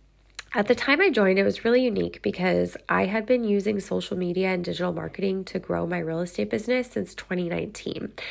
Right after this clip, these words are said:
That's when I got licensed. Not a lot of people were out there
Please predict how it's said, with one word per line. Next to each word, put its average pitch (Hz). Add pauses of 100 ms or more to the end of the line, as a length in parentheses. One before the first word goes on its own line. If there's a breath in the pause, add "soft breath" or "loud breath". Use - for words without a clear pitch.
(240 loud breath)
That's 196
when 233
I 233
got 240
licensed. 196 (460 loud breath)
Not 208
a 254
lot 247
of 247
people 226
were 208
out 190
there 196